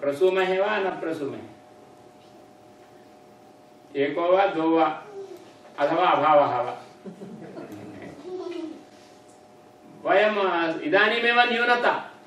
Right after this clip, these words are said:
तदानीं न्यूनता कापि नास्ति। सर्वेपि स्वस्वकार्यं कुर्वन्ति स्म। अतः तेषां सङ्ख्यागणनं, कति जनाः भवन्ति, बहु जनाः भवन्ति इति गणनं नासीत्.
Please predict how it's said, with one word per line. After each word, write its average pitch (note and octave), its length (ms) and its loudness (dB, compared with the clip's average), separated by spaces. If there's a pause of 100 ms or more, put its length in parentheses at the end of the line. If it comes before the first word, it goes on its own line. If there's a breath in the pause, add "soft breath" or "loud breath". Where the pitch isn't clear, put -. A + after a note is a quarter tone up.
(1600)
तदानीं F#3 320 2
न्यूनता G3+ 500 0
कापि G3 240 4
नास्ति। E3 280 -2
सर्वेपि A3+ 760 0
स्वस्वकार्यं A3+ 880 6
कुर्वन्ति G#3 420 4
स्म। - 180 -12 (1120)
अतः F3 360 0
तेषां D#3+ 600 -2 (640)
सङ्ख्यागणनं, D#3+ 1400 2
कति C3+ 480 -4
जनाः D3 380 2
भवन्ति, C3+ 600 -2 (280)
बहु C3 220 0
जनाः C#3 340 2
भवन्ति C3 640 -4 (420)
इति C#3+ 540 2
गणनं - 340 2
नासीत्. - 420 -4